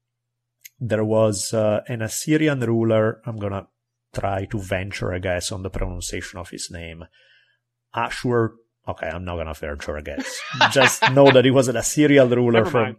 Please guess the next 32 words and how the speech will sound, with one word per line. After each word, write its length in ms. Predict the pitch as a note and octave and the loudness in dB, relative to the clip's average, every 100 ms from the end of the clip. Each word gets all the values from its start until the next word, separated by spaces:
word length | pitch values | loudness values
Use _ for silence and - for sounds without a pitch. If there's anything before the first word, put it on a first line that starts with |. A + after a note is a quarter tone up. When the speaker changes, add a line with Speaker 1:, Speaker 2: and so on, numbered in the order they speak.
| - | -2
Speaker 1:
three 140 | C3 | 0
thousand 460 | A#2+ A#2 A2+ A2+ A2 | 2 4 4 0 -2
years 260 | G#2+ - | -2 -2
ago 180 | A2+ G#2 | -4 -2
or 160 | F#2+ G#2 | -2 -4
so. 400 | - G2 G2 G#2+ | -4 -4 -4 -4
Speaker 2:
<laughs> 40 | D3 - - _ _ _ | -12 -20 -20 _ _ _
Speaker 1:
Uh, 360 | - A2 A2 G#2+ | -2 2 2 0
he 120 | A#2 | 0
ruled 240 | A2+ A#2 | 0 0
between 360 | A2+ A2 A2 G#2 | 0 -4 -4 -4
eighteen 420 | A2+ A#2 A#2+ A2+ | -4 -4 -6 -4
eighty-three 560 | A2 G#2 - A2 G#2+ G#2 | -4 -4 -6 -6 -4 -4
and 160 | G2+ | -6
eighteen 240 | G2+ F#2+ G2+ | -8 -8 -10
fifty-nine, 800 | - G#2 - F#2+ F#2 F#2 F#2 F#2 | -10 -12 -10 -8 -8 -8 -10 -10
uh, 200 | F2+ F2+ - | -12 -12 -10
before 340 | G2+ - G2 | -8 -6 -6
Common 380 | - F#2+ F2+ F2 | -6 -8 -8 -10
Era. 340 | E2 E2+ F2+ - _ - - | -8 -6 -8 -10 _ -20 -8
Here 200 | B2+ D#3 | -2 2
is 140 | E3 C#3+ | 4 4
one 140 | A#2+ | 4
of 100 | A2+ | 2
the 60 | G2 | -2
things 320 | A#2 G#2+ G2+ | -6 -4 -4
that 100 | F2+ | -4
he 100 | G#2 | -4
left 300 | F#2 F2+ A2+ | -4 -4 -6
behind. 560 | G2+ - D#2 D#2+ D#2+ - _ _ _ _ _ | -10 -10 -12 -12 -16 -20 _ _ _ _ _
He 140 | _ G#2+ | _ -8
said, 480 | - A2 G#2+ A2 | -2 0 0 -2